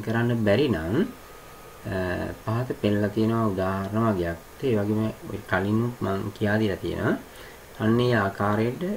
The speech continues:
ඒ භාග සුළු කිරීම කරන්න ඕනි. හරයේ තියෙන ප්‍රකාශන සාධක වලට වෙන් කරන්න පුළුවන් නම් පළමුව කරන්න ඕනි සාධක වලට වෙන් කර ගැනීම කරන්න ඕනි. ඊට පස්සේ ඒ සාධක වලට වෙන් කරපු ප්‍රකාශන වල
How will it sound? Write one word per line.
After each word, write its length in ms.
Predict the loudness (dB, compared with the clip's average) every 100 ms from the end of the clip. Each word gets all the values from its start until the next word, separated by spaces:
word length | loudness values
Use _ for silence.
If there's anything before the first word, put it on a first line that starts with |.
| -6 -8
ඒ 160 | 0 2
භාග 300 | 2 2 2 0
සුළු 220 | -2 -2
කිරීම 280 | 0 0 0
කරන්න 400 | 0 2 2 0
ඕනි. 240 | 2 4 2 0 -12 -16 -10 -10 0
හරයේ 340 | 4 6 6
තියෙන 240 | 6 2 4
ප්‍රකාශන 600 | 4 4 6 4 2 -2
සාධක 460 | 0 2 2 2 0
වලට 260 | 0 2 2
වෙන් 160 | 2 0
කරන්න 300 | 0 2 0 -2
පුළුවන් 500 | 0 4 4 4 2
නම් 260 | 2 4 2 0 -16 -20 -2
පළමුව 440 | 6 6 6 4 2
කරන්න 300 | 2 2 2
ඕනි 180 | 2 0
සාධක 440 | 2 2 2 2
වලට 260 | 2 2 4
වෙන් 180 | 4 2
කර 160 | 0 0
ගැනීම 360 | 0 0 0 0
කරන්න 360 | 2 4 4
ඕනි. 200 | 0 -4 -8 -14 -20 -20 -12 -2
ඊට 140 | 4
පස්සේ 440 | 6 6 6 2 0 4
ඒ 180 | 4 4
සාධක 460 | 2 2 2 0
වලට 260 | 0 0 0 -2 -2 -6
වෙන් 240 | -2 2 2
කරපු 240 | 2 0 0
ප්‍රකාශන 640 | 0 0 2 2 0 -2 -2
වල 260 | -2 0